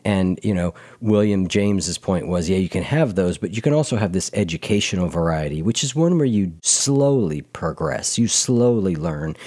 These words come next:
and yet over a period of time, you find yourself in a really different place. And I was kinda curious, uh, I just thought I'd start by sort of bringing that idea up from a William James perspective.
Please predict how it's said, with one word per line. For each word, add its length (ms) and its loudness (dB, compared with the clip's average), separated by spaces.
and 240 2
yet 400 0
over 200 4
a 60 2
period 300 2
of 80 -2
time, 240 2
you 80 0
find 280 0
yourself 380 -2
in 80 0
a 80 0
really 340 0
different 420 -8
place. 520 -6
And 160 2
I 20 2
was 140 2
kinda 240 2
curious, 840 0
uh, 400 2
I 40 -2
just 220 0
thought 160 4
I'd 180 0
start 380 0
by 140 0
sort 180 -2
of 140 -2
bringing 460 2
that 300 0
idea 520 -2
up 320 -6
from 260 -2
a 220 -4
William 380 -2
James 280 -8
perspective. 720 -14